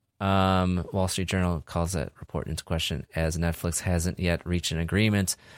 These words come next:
with five major studios. So it has to do with, uh, ad revenue. So five major studios are like, "No,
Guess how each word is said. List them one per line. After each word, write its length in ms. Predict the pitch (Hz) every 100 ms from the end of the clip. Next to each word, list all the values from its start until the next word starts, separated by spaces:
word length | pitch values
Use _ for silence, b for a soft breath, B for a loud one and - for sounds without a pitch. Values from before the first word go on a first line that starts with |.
| B -
with 80 | 92
five 440 | - 92 90 82 -
major 260 | 85 82
studios. 640 | 80 - 85 78 73 69 - B B
So 140 | -
it 40 | 131
has 120 | 135
to 60 | 120
do 140 | 117
with, 160 | 101 101
uh, 400 | 90 82 78 65 - _ _ _ _
ad 160 | 87 80
revenue. 360 | 73 76 71 80 - _ _ _ _ _ _ _ _ _ _ _ _ - -
So 380 | - 104 92 90
five 360 | - 110 113
major 260 | 107 110 101
studios 420 | - 110 101 95
are 100 | 98
like, 280 | 90 85 - -
"No, 520 | 90 87 87 73 -